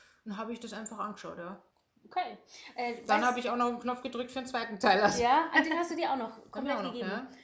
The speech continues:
Speaker 1: Und dann
Speaker 2: Okay.
Speaker 1: wollte ich den dritten, das war mir dann ein bisschen zu viel.
Speaker 2: Boah, also das, das, also, weißt du, da gibt's auch ein, kann man Trinkspielen rausmachen. Kennst du das?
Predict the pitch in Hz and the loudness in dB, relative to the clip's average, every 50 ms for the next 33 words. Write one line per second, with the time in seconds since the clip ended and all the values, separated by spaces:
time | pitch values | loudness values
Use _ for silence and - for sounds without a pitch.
0 | - 214 226 226 226 226 247 247 240 285 233 233 - 240 262 262 254 240 220 214 | -12 -8 -6 -4 0 0 0 0 0 0 -2 -2 -4 -4 -6 -4 -4 -6 -6 -6
1 | 220 214 208 214 208 202 202 190 190 185 185 - - 160 170 180 196 208 226 202 | -6 -6 -6 -4 -6 -6 -6 -6 -8 -8 -10 -12 -16 -14 -14 -12 -10 -8 -8 -6
2 | 175 165 170 160 - - 196 196 214 214 208 208 - - 226 220 220 - 220 208 | -4 -4 -4 -4 -4 -4 -4 -6 -6 -8 -8 -10 -10 -10 -10 -8 -8 -8 -8 -6
3 | 214 208 - - - - 226 220 226 226 262 - 254 226 226 220 220 233 - - | -6 -6 -6 -4 -4 -4 -4 -2 -2 -2 -2 -2 -4 -4 -6 -6 -6 -10 -12 -12
4 | - - - - 202 220 190 196 202 196 - - 214 185 190 196 - 330 330 - | -10 -10 -8 -8 -6 -6 -6 -8 -8 -10 -10 -10 -10 -10 -8 -4 -4 -2 -2 -4
5 | - 202 196 190 175 160 165 - 190 - - 170 - - 285 - 226 185 208 285 | -6 -6 -8 -6 -8 -8 -8 -10 -12 -12 -12 -12 -10 -10 -8 -8 -6 -6 -6 -6
6 | 285 - | -6 -8